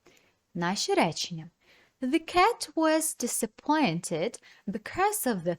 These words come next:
fact that his owner didn't recognize him in the street». Кіт був розчарований через те, що господар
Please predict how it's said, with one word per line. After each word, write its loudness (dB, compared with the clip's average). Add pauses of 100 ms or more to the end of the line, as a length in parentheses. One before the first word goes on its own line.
(140)
fact 2
that 0
his 0
owner 2 (300)
didn't 0
recognize 0
him 0 (120)
in -4
the -4
street». -8 (480)
Кіт 2
був 4
розчарований 0
через -4
те, 4
що -2
господар -2